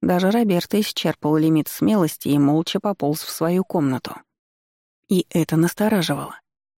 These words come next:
Как я ни старалась, не могла найти логики в его поступках. Он то откровенно нарывался,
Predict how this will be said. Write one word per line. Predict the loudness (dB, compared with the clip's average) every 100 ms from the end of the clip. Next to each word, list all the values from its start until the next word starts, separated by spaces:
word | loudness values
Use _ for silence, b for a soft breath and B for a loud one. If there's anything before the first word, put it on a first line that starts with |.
| _ -8
Как | -6 -2
я | 0
ни | 2 0
старалась, | -2 -2 0 0 0
не | 2
могла | 2 2 2
найти | 2 2 0
логики | 2 0 -2 -2
в |
его | 0 2 0
поступках. | -4 -6 -8 -8 -10 -14 -16 _ _ _ _ _ _
Он | 0 2
то | 2
откровенно | 0 0 2 4 4 4
нарывался, | 4 4 2 0 -2 -12